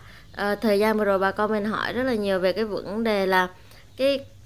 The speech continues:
sau á, mà cho nó xử lý phân gà hay là phân vịt rồi lấy cho gà vịt ăn lại được không? Thì ở trại Út tuyệt đối không có sử dụng như vậy nha mọi người. Thí dụ để lên giống á, thì Út có thể là lấy cái, ờ,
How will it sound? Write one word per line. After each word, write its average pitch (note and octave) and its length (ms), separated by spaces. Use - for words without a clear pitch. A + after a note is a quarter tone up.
sau A#3+ 260
á, C4+ 120
mà G#3 360
cho A3 360
nó A#3 160
xử - 220
lý G3+ 320
phân A3+ 240
gà F#3+ 340
hay G#3+ 200
là G3+ 140
phân G#3 260
vịt G3 200
rồi F#3 140
lấy F3 280
cho A#3 200
gà F#3 220
vịt F3+ 220
ăn G3+ 240
lại G3 120
được F3+ 140
không? G#3+ 260
Thì G#3+ 80
ở F3 200
trại A#2 200
Út A#3 200
tuyệt G#3 160
đối F#3+ 220
không A3 200
có A#3+ 80
sử - 140
dụng G3 320
như G#3+ 160
vậy F3 160
nha G#3+ 160
mọi F3+ 220
người. F3+ 220
Thí C4 140
dụ D#3 180
để C3+ 200
lên A3 240
giống G#3 280
á, C4+ 120
thì A#3 60
Út A3 200
có B3 100
thể E3+ 220
là G3 220
lấy F#3+ 220
cái, C4 340
ờ, B3 140